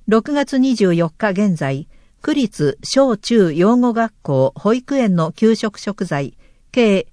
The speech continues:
千五十六件体を測定した結果、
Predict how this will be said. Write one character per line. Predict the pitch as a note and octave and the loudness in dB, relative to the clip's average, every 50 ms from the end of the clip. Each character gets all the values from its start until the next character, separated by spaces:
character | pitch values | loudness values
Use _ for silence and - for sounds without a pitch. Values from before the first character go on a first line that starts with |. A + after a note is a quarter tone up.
| _ - | _ -12
千 | - - C#4+ D4+ C#4 A3 F3 | -6 -4 -2 -2 0 -2 0
五 | D3+ E3 D3+ D#3+ | 0 0 0 0
十 | F#3 B3 B3+ B3+ B3 | 0 -2 -2 -2 -2
六 | A#3+ A#3 - - | -2 -4 -6 -8
件 | - - B3 B3 A3+ | -6 -2 -2 -2 -2
体 | - - D#3 D3 C#3 D3 | -2 -4 -4 -2 -2 -2
を | D3 - | -2 -4
測 | - - F3+ - - | -4 -6 -6 -8 -6
定 | - - G3 F#3+ | -6 -6 -4 -4
し | F#3 - | -4 -6
た | - F3+ | -8 -8
結 | - - F3 D#3+ - - | -8 -8 -10 -10 -10 -10
果、 | - E3 D#3 | -10 -8 -8